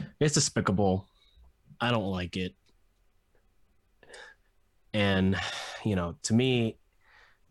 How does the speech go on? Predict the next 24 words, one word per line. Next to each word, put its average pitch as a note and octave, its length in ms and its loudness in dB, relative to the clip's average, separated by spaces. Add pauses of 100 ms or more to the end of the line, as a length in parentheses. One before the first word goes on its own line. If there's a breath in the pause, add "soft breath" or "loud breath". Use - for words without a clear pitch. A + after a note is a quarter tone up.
things C#3+ 240 2
like A#2 220 0
this, - 640 -4
you G2+ 100 -8
know, F2 320 -8 (240)
that A#2 260 -2
just - 520 -4
goes G2+ 280 -6
to - 180 -16
put, A2 220 -4 (120)
that C3 120 0
just A#2 180 -2
goes G#2 380 0
to - 120 -10
show F#2+ 380 -4
that F2+ 280 -6 (500)
he A#2+ 160 0
now G2 220 2
belongs F#2+ 460 -2
in F#2+ 80 -2
the F2+ 100 -4
wasted F2+ 540 -6
talent F2 480 -4 (140)
pile. D#2 420 -8